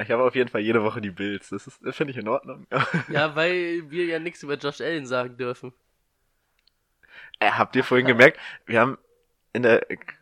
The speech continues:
Speaker 1: kurzer Exkurs, in der Hörerliga ein kleines Quarterback-Problem diese Woche. Und ich hab Josh Allen gesehen und wollte,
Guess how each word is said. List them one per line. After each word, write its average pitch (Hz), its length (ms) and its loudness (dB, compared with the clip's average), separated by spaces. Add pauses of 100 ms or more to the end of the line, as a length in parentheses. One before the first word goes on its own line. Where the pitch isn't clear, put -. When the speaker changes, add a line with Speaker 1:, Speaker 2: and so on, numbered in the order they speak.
Speaker 1:
kurzer - 520 -6
Exkurs, - 580 -2
in 104 140 -8
der 104 100 4
Hörerliga 120 440 6
ein 110 60 4
kleines 113 300 0
Quarterback-Problem 110 800 2
diese 104 240 -2
Woche. 127 280 2 (300)
Und 117 160 4
ich 135 160 4
hab 160 140 6
Josh 156 180 4
Allen 139 260 6
gesehen 123 320 6
und 127 140 0
wollte, 175 420 8